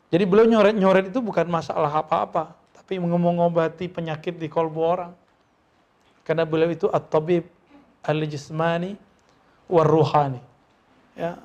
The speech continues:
sangat masyhur. Bisa, beliau ini bisa, apa, dikasih Allah kemampuan sebagai tabib. Bisa menye-, sembuh tuh orang dengan izin Allah, zahir atau batinnya. Ya. <clears throat> Saya yang, eh,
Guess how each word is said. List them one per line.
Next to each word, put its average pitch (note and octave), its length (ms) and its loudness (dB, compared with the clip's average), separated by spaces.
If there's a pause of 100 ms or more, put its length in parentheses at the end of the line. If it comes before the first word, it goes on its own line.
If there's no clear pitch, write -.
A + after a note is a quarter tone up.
sangat E3+ 260 4
masyhur. E3 460 2 (1040)
Bisa, D3+ 560 0
beliau D#3 240 4
ini E3+ 160 0
bisa, D#3 480 2
apa, E3+ 160 0
dikasih E3+ 400 -2
Allah D#3+ 320 0 (160)
kemampuan D#3+ 720 -2
sebagai D#3 400 -2
tabib. D#3+ 320 -4 (1200)
Bisa D3 320 -2
menye-, D#3 240 -12
sembuh A3 400 -2
tuh G#3+ 160 0
orang G3 220 2
dengan F3 180 -2
izin E3 240 -6
Allah, E3 320 -4
zahir D#3+ 320 0
atau D#3 80 -4
batinnya. D3+ 480 -8 (320)
Ya. F#3 160 -8 (880)
<clears throat> F#3+ 560 -4 (4000)
Saya E3 160 6
yang, E3 80 0
eh, D3+ 220 0